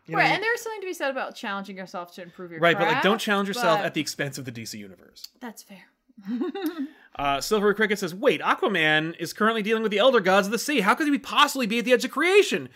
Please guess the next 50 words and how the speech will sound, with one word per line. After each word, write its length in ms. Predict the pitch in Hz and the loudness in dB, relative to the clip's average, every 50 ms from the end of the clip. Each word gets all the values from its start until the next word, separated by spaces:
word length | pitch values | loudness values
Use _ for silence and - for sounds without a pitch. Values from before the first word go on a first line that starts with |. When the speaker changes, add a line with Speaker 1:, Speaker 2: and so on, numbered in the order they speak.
| - - - - | -20 -20 -20 -14
Speaker 1:
Uh, 60 | - | -4
check 180 | - 202 190 | -2 0 2
out 80 | 185 175 | 4 4
Aquaman. 340 | 160 156 - 165 156 143 139 | 4 2 2 0 -2 -2 -4
It's 120 | 131 - | -4 -4
great. 240 | - 156 139 117 104 - 143 | -2 -2 -2 -2 -4 -10 -10
We've, 200 | 156 170 156 - | -10 -10 -8 -8
uh, 120 | 160 156 | -10 -8
Tiffany's 340 | - - 190 180 160 135 127 | -6 -8 -8 -8 -10 -10 -10
recommended 380 | 117 113 123 113 107 104 104 | -12 -12 -12 -16 -16 -18 -18
it 100 | 107 107 | -18 -16
a 20 | 104 | -14
bunch 140 | 123 120 120 | -14 -14 -8
of 60 | - | -4
times. 200 | 202 214 214 214 | -2 -2 0 0
Speaker 2:
Yes. 280 | 202 175 156 156 - - - | -2 -4 -6 -8 -12 -4 0
Speaker 1:
And 120 | 208 226 | 0 0
it's 100 | 226 - | 0 0
drawn 200 | - - 208 196 | 0 2 2 2
by 100 | 180 185 170 | 4 2 2
Victor 180 | 160 160 - | 0 -2 -2
Bogdanovic, 540 | 156 156 151 143 165 165 170 165 175 170 170 | -2 -2 0 2 0 0 2 0 0 -2 0
who 140 | - 170 165 | -2 -4 -4
is 140 | 156 143 131 | -4 -4 -6
one 140 | 143 156 156 | -8 -6 -6
of 80 | 147 | -4
the 40 | - | -2
best 220 | 151 147 143 - | -2 -2 -2 -2
rising 300 | - 143 135 127 131 123 | -4 -4 -4 -4 -6 -10
stars 260 | - - 123 117 110 113 | -12 -10 -10 -10 -10 -12
at 60 | 104 | -16
D 120 | 110 110 | -16 -16
C 360 | 104 - - 185 185 175 175 - - | -10 -6 -4 -4 -4 -4 -6 -10 -20
Speaker 2:
Agreed. 160 | - - 185 202 | -18 -2 2 4
Speaker 1:
and 240 | 214 214 196 185 | 4 6 4 4
Marvel 380 | 185 196 202 247 269 233 196 147 | 4 6 6 6 6 6 4 2
now. 300 | 131 117 104 92 92 - _ - - - | 0 -6 -10 -12 -16 -20 _ -20 -20 -12
Speaker 2:
Yeah. 720 | 165 156 165 185 247 262 - 214 214 202 185 175 165 156 | -8 -6 -4 -2 -2 0 0 0 -2 -2 -2 -4 -4 -6
Speaker 1:
Um, 60 | 156 - _ _ _ | -10 -12 _ _ _
yeah, 220 | 160 190 220 220 208 | -2 0 2 2 2
it's 140 | 202 - | 0 0
great. 300 | - 196 202 214 180 - - _ _ - | -2 -2 -2 -2 -2 -6 -12 _ _ -6
Um, 400 | 147 151 151 151 151 147 147 147 | -2 0 0 0 0 -2 -4 -8
how 160 | 143 156 196 196 | 0 0 0 2
could 80 | 226 | 2
he 40 | 220 | -2
do 120 | 190 233 | -2 0
that? 160 | 240 247 254 196 | 0 0 0 0
Because 240 | 208 - 175 - | -4 -8 -8 -6
Snyder 480 | - 190 180 175 180 180 175 175 160 - | -2 -2 0 0 2 0 0 0 -2 -8